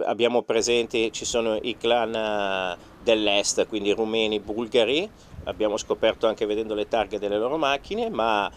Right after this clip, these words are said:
manca ancora un pezzo, manca il pezzo del dormitorio sotto il colonnato, che è quello che vediamo qui, ben occultato. Ci troviamo tantissime persone, dieci, quindici, venti, trenta, dipende dalla temperatura e dalla stagione,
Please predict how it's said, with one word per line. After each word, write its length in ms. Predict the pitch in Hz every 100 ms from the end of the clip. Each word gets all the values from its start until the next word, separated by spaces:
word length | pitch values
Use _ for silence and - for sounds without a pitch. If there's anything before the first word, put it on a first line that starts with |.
| - -
manca 320 | 117 117 -
ancora 280 | 110 - 120
un 120 | 196
pezzo, 520 | - - - 143 160 - - -
manca 520 | 123 127 - 117 107 -
il 160 | 147
pezzo 380 | - 104 - 139
del 560 | 104 104 101 104 98 87 - - - -
dormitorio 800 | 135 127 139 - 117 120 135 120
sotto 340 | - 104 -
il 100 | 113
colonnato, 720 | - 117 131 117 78 - 160 -
che 140 | - 110
è 60 |
quello 240 | - 123 117
che 140 | 120
vediamo 380 | 113 110 120 151
qui, 420 | - 123 151 202 - - - -
ben 280 | 92 131 123
occultato. 1000 | 117 - 156 - 92 101 151 165 - - - - -
Ci 140 | - -
troviamo 340 | 117 120 117
tantissime 520 | 120 113 117 113 113
persone, 540 | 104 120 - 151 143 104
dieci, 400 | 113 135 - 101
quindici, 420 | 131 131 - 107
venti, 340 | 110 131 110
trenta, 380 | - 123 123 104
dipende 440 | 92 101 117 113
dalla 520 | 107 110 104 104 101 92
temperatura 560 | 120 107 117 113 131 110
e 20 |
dalla 180 | 107 110
stagione, 640 | - 151 113 92 95 107